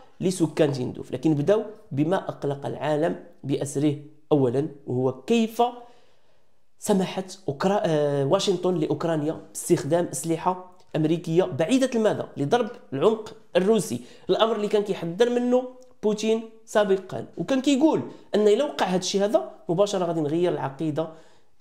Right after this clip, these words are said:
النووية ديالي. أول شيء خصنا نفكروا فيه هو علاش هاد الظرفية هادي، واحد اللحظة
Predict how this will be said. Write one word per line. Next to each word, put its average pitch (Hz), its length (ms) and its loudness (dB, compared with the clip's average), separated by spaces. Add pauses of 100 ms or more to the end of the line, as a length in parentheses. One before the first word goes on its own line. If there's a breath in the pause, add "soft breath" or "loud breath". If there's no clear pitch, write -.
(140)
النووية 143 420 6
ديالي. 104 300 -10 (280)
أول 226 160 2
شيء 269 220 -2
خصنا - 240 -4
نفكروا 190 300 0
فيه 226 200 4 (800)
هو 135 100 6
علاش 165 280 0
هاد 151 60 -4
الظرفية 139 480 -2
هادي، 120 200 -10 (260)
واحد 127 180 -6
اللحظة 156 420 -2